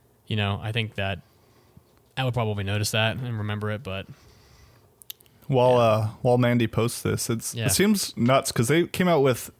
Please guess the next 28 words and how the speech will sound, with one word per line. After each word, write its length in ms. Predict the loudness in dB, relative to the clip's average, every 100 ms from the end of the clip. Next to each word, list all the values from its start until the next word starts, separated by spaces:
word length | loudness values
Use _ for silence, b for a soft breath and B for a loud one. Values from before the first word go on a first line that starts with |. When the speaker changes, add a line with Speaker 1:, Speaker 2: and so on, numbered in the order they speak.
| _ _ -4
Speaker 2:
the 120 | -2 0
first 340 | 2 0 2
one 160 | 2 2
in 80 |
two 140 | 2 2
thousand 320 | 2 2 2
eight, 260 | 2 0 -4
the 80 |
second 380 | -2 -2 0 0
one 160 | 2 2
in 40 |
two 120 | 0 0
thousand 420 | 0 0 0 0
ten, 260 | 0 2 0
the 80 |
third 260 | 0 0 0
one 160 | 0 0
in 100 | 0
two 140 | 0
thousand 340 | 0 0 2
eleven, 600 | 2 2 2 2 0 0 -4 B B B
uh, 260 | 0 0 0 _ _ _ _ -4
Chronicles 580 | 0 0 2 0 0
D, 460 | 0 2 2 2 0 -4 -8
like, 300 | -4 -4 -2
the 80 | 0
year 120 | 2
after. 260 | 2 0